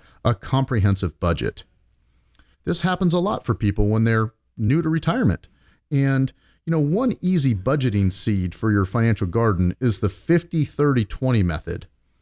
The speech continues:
In this budget, you spend fifty percent of your after-tax income on essentials like rent, food, and your vehicle. And then you spend thirty percent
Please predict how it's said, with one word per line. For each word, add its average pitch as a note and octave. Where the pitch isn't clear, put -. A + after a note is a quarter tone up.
In A#2+
this F#3
budget, F#2
you B2+
spend A2+
fifty F#3+
percent C#3
of F#2
your G#2
after-tax C3+
income F#2+
on A#2+
essentials G#2
like G2
rent, A2
food, A#2+
and G#2+
your F#2
vehicle. G#2+
And C#3
then E3
you D#3+
spend D3
thirty G#3+
percent B2